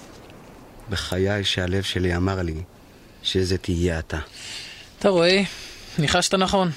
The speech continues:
Speaker 1: תצטרך ללמוד להתאפק, ידידי. לוותר, אם תרצה להיות חייל טוב.
Speaker 2: אז מה העונש?
Speaker 1: בוא, נחזור למחנה.
Speaker 2: תעשה לי טובה, רק אל תביא אותי אל המפקד של כל המחנה.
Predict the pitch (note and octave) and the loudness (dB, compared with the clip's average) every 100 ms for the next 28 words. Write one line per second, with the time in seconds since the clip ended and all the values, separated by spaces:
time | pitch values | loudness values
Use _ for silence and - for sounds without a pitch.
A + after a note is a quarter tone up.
0 | - - G#2 F#2+ - A2+ B2 B2+ B2 B2 | -6 -6 -4 -4 0 2 4 4 4 6
1 | C#3 C3+ B2 A#2+ - D#3+ - F#2 F2 F2 | 4 4 2 0 -2 -4 -2 -2 0 -2
2 | F2 - - - - - - G#2+ G#2+ - | -4 -12 -20 -20 -20 -20 0 0 0 0
3 | E3+ B2 - - - - - - - - | 0 0 -6 -16 -20 -20 -20 -20 -20 -20
4 | - - B2 A#2+ G2+ - G#2+ G2+ G2+ - | -10 2 2 4 0 2 2 2 2 0
5 | G2+ G2 - G#3 - - - - - - | 0 0 -2 -4 -10 -20 -18 -16 -14 -12
6 | - - - - C3+ C3 E3 F3 F#3 D3 | -12 -14 -18 -8 -2 4 6 6 6 4
7 | - - - - - - - - - B2 | 2 -2 -6 -14 -14 -14 -20 -20 2 4
8 | G#2+ - - - - - - G#2+ G2+ A#2 | 4 0 -20 -20 -20 -20 -4 -2 2 4
9 | A2+ G#2+ A2 G#2 G2 - - - - - | 4 2 0 -2 -2 -8 -20 -20 -20 -20
10 | - - - - - - B2+ - C3 B2+ | -18 -18 -14 -14 -8 -4 -2 0 0 0
11 | B2 C3 B2 - - - C#3+ - - F#3+ | 0 0 -2 -4 -8 2 2 2 2 2
12 | G3 - C#3 C3+ F3 D#3+ D3 C#3 - B2 | 2 2 2 6 4 4 2 2 2 0
13 | D#3 - C3+ D3 C3+ A#2+ B2 | 0 0 2 2 2 2 2